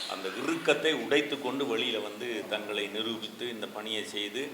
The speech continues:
எங்களாலும் முடியும். இந்த ஆண் பெண் என்பது எங்களுடைய அம்மாவினுடைய ஆன்மீகத்திலும் கூட அதைத்தான் சொல்றாங்க. என்னென்றால், உருவ வேற்றுமையின்றி பசி ஒன்றுதான், தூக்கம் ஒன்றுதான், காதல் ஒன்றுதான், எண்ணம் ஒன்றுதான், அறிவு ஒன்றுதான், எல்லாமே ஒன்றுதான்.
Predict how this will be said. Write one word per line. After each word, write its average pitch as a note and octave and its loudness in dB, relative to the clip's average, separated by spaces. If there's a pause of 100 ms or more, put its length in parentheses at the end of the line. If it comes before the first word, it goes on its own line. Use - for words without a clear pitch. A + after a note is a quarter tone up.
(220)
எங்களாலும் C#3 8
முடியும். A#2 0
இந்த G2 -4
ஆண் C3 2
பெண் C#3 4
என்பது C3 -2 (400)
எங்களுடைய A2+ 0
அம்மாவினுடைய B2+ 0
ஆன்மீகத்திலும் A2+ -2
கூட B2 0
அதைத்தான் A#2 0
சொல்றாங்க. G#2+ -2
என்னென்றால், F#2+ -4 (300)
உருவ D#3+ 2
வேற்றுமையின்றி B2+ 0 (120)
பசி A#2+ 2
ஒன்றுதான், C3+ 0
தூக்கம் B2+ -2
ஒன்றுதான், B2 -2
காதல் B2 0
ஒன்றுதான், A#2+ -2
எண்ணம் B2 0
ஒன்றுதான், A#2 -2
அறிவு A#2 0
ஒன்றுதான், A#2 -4
எல்லாமே C3+ 0
ஒன்றுதான். A2+ -2